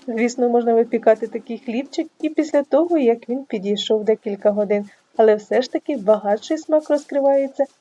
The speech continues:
після холодної ферментації. Хліб на заквасці я завжди випікаю без пару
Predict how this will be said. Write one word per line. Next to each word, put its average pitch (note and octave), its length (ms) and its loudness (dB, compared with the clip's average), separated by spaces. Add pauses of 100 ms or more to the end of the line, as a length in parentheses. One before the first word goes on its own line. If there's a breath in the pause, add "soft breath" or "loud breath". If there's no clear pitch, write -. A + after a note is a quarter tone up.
(180)
після D#4 320 0
холодної G3+ 560 -4
ферментації. G#3 1000 -2 (420)
Хліб A3+ 240 -2
на G#3+ 120 2
заквасці D4+ 560 0 (120)
я C4 260 2
завжди G3 380 -2
випікаю G3+ 600 -2
без B3+ 200 2
пару D#4 400 2